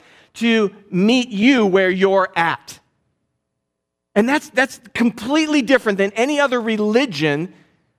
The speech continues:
on the face of the earth. It is God meeting you, meeting me, meeting us right where we're at.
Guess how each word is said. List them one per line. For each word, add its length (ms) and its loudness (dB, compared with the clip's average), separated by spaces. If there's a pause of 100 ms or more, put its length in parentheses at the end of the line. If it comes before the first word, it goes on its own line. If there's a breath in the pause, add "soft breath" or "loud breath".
on 140 2
the 60 0
face 280 -2
of 80 -8
the 120 2
earth. 340 -4 (580)
It 160 2
is 160 0
God 640 0 (140)
meeting 500 0
you, 340 4
meeting 520 0
me, 220 2
meeting 420 0
us 280 0
right 360 -2
where 180 -2
we're 120 -2
at. 300 -2